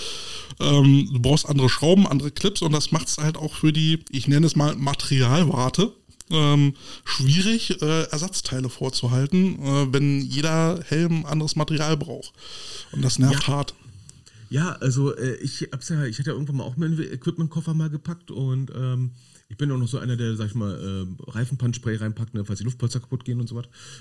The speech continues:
Speaker 2: ne, äh, auch mal geschaut hat, wie es denn so ist, mal so ein, so eine Sche-, so ein scheiß Ventil aus-, auszutauschen. Das geht erstaunlich leicht. Ähm, aber wenn du dann halt mal schaust, die ganzen scheiß Schrauben,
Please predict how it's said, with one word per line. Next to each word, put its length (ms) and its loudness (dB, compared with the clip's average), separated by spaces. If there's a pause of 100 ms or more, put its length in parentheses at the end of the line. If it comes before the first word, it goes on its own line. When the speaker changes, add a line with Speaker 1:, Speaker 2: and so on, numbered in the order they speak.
(120)
Speaker 2:
ne, 460 0
äh, 40 -14 (180)
auch 100 -2
mal 120 4
geschaut 320 -4
hat, 80 -4
wie 60 -4
es 80 -6
denn 120 -4
so 100 -6
ist, 160 -4
mal 100 2
so 100 -4
ein, 80 -2
so 100 -4
eine 180 -4
Sche-, 300 -6
so 120 -6
ein 40 -6
scheiß 220 -6
Ventil 320 0
aus-, 440 -4 (160)
auszutauschen. 640 -4 (140)
Das 140 -14
geht 220 -14 (120)
erstaunlich 520 -12
leicht. 360 -8 (500)
Ähm, 600 2 (580)
aber 180 -4
wenn 80 2
du 80 0
dann 60 -6
halt 160 -8
mal 100 -4
schaust, 280 -6
die 60 0
ganzen 280 -2
scheiß 240 -4
Schrauben, 680 -2